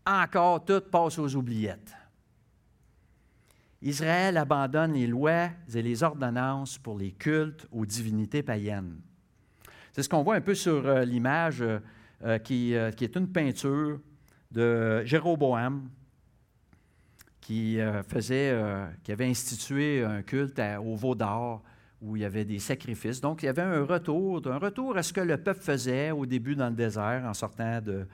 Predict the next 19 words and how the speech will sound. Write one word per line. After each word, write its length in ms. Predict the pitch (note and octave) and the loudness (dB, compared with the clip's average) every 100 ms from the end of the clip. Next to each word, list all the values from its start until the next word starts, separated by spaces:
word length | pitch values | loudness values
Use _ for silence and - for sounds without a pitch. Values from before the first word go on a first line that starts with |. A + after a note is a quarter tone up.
| - - - - - - | -18 -20 -20 -20 -20 -2
euh, 140 | A2+ | 0
d'Égypte. 440 | A2 B2 G#2+ A2 C#3+ | 2 0 0 -2 0
Donc, 300 | B2+ C3 C3+ | -2 -2 0
euh, 240 | A#2+ A2 A2+ - - | 0 0 -4 -20 -12
c'est 140 | - | -4
comme 180 | B2 A#3 | 0 2
un 140 | F3+ | 2
naturel 840 | D#3+ F#3 F3+ F#3+ E3+ C#3 D3+ E3 C#3 | 4 2 0 -2 2 2 2 0 -6
qui 140 | - | -4
revient, 500 | A2 A2 B2 D#3+ E3+ | -4 -2 0 2 2
euh, 320 | C3+ A2+ G#2+ G#2 - - - A2 | 2 2 0 -4 -12 -20 -14 -10
euh, 100 | G#2+ | -4
qui 160 | C3+ | -4
revient, 420 | A2 A2 C3 C#3 C3+ | -4 -2 0 2 2
euh, 160 | A#2 A2 | 0 -2
au 160 | B2 | -2
galop. 380 | A2+ A2+ G2 F#2+ - - _ _ _ _ _ _ _ _ _ _ _ _ _ _ _ _ _ _ _ _ - | 0 0 0 -6 -10 -20 _ _ _ _ _ _ _ _ _ _ _ _ _ _ _ _ _ _ _ _ -4
Et 80 | - | 0
voilà, 360 | E3+ A3 D#3+ | 4 4 4